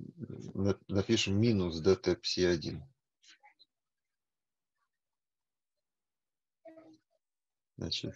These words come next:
минус Д Т пси, точнее, минус Д Т пси два. Это минус вот это же выражение,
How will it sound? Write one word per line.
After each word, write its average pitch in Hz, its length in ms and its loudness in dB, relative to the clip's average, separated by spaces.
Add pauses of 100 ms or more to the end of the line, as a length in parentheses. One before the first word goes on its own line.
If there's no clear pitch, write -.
минус 92 840 -4
Д 92 420 2 (160)
Т 82 320 2 (360)
пси, - 200 -2 (120)
точнее, 95 320 2
минус 95 360 2
Д 92 160 4
Т 90 160 -2
пси - 280 -2
два. 110 400 4 (1300)
Это - 280 -2
минус 92 500 0
вот - 280 -4
это - 220 0
же - 140 -2
выражение, 95 800 2